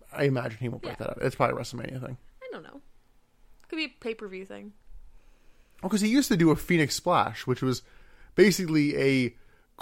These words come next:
Speaker 1: corkscrew moonsault kinda thing.
Speaker 2: Oh, Jesus.
Speaker 1: Like, into a splash. It was insane. And I was like, "Oh, you're gonna break that out?" No, okay, this is, I think that's also what it was. I'm like, "Oh, this is less impressive than that thing I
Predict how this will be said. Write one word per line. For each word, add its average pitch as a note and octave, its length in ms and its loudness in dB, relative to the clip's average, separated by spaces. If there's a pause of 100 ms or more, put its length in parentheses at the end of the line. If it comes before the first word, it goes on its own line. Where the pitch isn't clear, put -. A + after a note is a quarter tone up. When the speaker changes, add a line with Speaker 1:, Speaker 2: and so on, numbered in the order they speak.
Speaker 1:
corkscrew E3 920 4
moonsault D3 840 2
kinda A#2 280 -2
thing. A#2+ 280 -4
Speaker 2:
Oh, - 160 -10
Jesus. - 440 -20
Speaker 1:
Like, C3+ 120 -4
into D#3+ 240 4
a C#3+ 60 4
splash. C#3 480 -4
It D3 40 2
was D3 280 2 (440)
insane. C3+ 680 -2 (680)
And C3+ 80 0
I C3 40 4
was B2+ 100 2
like, B2+ 180 -4
"Oh, C#4+ 100 6
you're F#3+ 80 6
gonna D3 120 0
break E3 140 2
that F#3+ 80 2
out?" F3+ 160 2
No, C3 280 2
okay, B2 240 0
this A#2 200 -2
is, A#2+ 240 -8 (340)
I - 220 -20
think B3 100 4
that's A3+ 120 6
also F#3+ 160 2
what G3 100 2
it G3 40 4
was. G3 160 2
I'm D#3 60 2
like, C#3 100 0
"Oh, C#3 160 2
this C3+ 220 0
is C3 100 0
less C3+ 240 4
impressive C3+ 440 4
than C3 80 0
that B2+ 140 2
thing B2+ 200 0
I B2 100 0